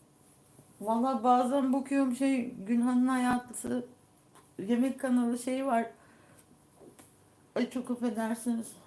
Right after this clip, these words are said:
Soda içtim ya, şey yaptı. Puf yaptırıyor. Yok, bu arada silmiyor karakterini abla. Beş yıl girmeyip geri gelen kişiler var. Ha. Tamam, ben benimki o zaman şey yapayım.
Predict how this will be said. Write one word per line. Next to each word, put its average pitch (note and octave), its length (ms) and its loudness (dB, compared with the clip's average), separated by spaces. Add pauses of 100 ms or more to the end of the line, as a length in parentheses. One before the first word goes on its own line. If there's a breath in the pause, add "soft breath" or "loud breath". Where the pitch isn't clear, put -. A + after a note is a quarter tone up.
(160)
Soda B3 360 -4
içtim B3 440 -6
ya, A#3 100 -8
şey A#3+ 180 -8
yaptı. A3+ 480 -8 (1120)
Puf G3+ 220 -10 (200)
yaptırıyor. G3 640 -4 (680 loud breath)
Yok, A3+ 240 -4
bu G3+ 60 -2
arada G3+ 300 -2
silmiyor G3+ 460 -10
karakterini F#3+ 580 -10
abla. F#3+ 320 -8
Beş G3 300 -12
yıl F#3+ 220 -10
girmeyip F#3+ 460 -12
geri F#3 220 -10
gelen F#3+ 380 -10
kişiler - 440 -14
var. F3+ 240 -10 (240)
Ha. C#4 520 2 (1080 soft breath)
Tamam, A#3+ 420 0
ben A3+ 300 -2
benimki A#3 560 0
o A#3 80 -2
zaman A3+ 380 -6
şey A3 240 -10
yapayım. G3+ 320 -12